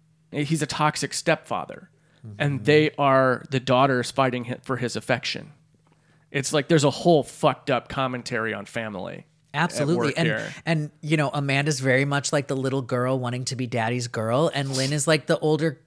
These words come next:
Speaker 2: kid who, who sees more and knows more and is not having the shit, but doesn't have a choice but to be a part of it.
Speaker 1: Yeah.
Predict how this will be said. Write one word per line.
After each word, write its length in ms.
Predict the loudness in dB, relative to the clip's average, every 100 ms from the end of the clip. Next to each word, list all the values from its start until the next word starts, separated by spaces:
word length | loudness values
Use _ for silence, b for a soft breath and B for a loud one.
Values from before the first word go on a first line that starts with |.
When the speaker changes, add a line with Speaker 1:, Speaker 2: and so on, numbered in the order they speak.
| -6
Speaker 2:
kid 220 | -2 0
who, 260 | 0 -2 -6
who 180 | -6 -4
sees 480 | -2 0 2 2 2
more 320 | 2 4 2
and 240 | 2 0
knows 340 | 4 4 4 2
more 280 | 2 2
and 180 | 2 -4
is 100 | -4
not 220 | -2 0 -2
having 500 | -2 0 0 -2 -6
the 100 | -4
shit, 320 | 0 0 -2
but 180 | -8 -8 -6
doesn't 300 | -2 -2 -2
have 180 | -4 -4
a 60 | -4
choice 420 | -4 -4 -4 -4
but 160 | -8
to 60 | -8
be 100 | -8
a 60 | -8
part 280 | -2 -2
of 120 | -2 -6
it. 180 | -10 -10
Speaker 1:
Yeah. 360 | -2 0 -2